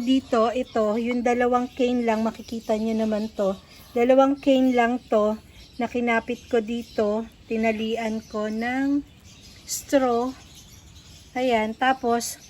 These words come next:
nagkaroon to ng, ah, kikis, lumaki na, hindi naman nagbulaklak. Tapos, itong huling kikis na to, ngayon, tingnan nyo,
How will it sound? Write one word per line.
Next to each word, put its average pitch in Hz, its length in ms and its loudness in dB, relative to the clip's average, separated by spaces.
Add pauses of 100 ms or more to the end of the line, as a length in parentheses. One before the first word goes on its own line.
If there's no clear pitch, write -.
(420)
nagkaroon 254 560 2
to 254 160 2
ng, 233 380 2 (2250)
ah, 196 240 -2 (160)
kikis, 277 800 2
lumaki 226 400 2
na, 233 320 4
hindi 233 400 0
naman 220 240 2
nagbulaklak. 220 720 -2 (580)
Tapos, 262 400 -2
itong 269 320 2
huling 269 320 2
kikis 240 560 -4
na 226 160 -4
to, 202 240 -4 (160)
ngayon, 214 400 -2
tingnan 220 400 -4
nyo, 208 180 -4